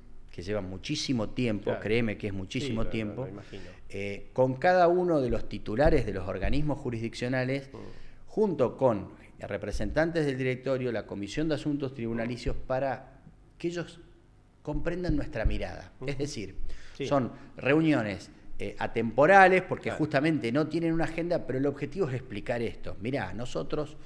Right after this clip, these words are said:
Speaker 1: no venimos a reclamar
Speaker 2: Ujú.
Speaker 1: algo, venimos a decirte que la abogacía necesita,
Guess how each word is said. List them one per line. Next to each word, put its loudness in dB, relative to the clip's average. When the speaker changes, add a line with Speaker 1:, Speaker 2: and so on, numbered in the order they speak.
Speaker 1:
no 4
venimos 4
a 0
reclamar 2
Speaker 2:
Ujú. -6
Speaker 1:
algo, 0
venimos 0
a 0
decirte -4
que -6
la -6
abogacía 0
necesita, -6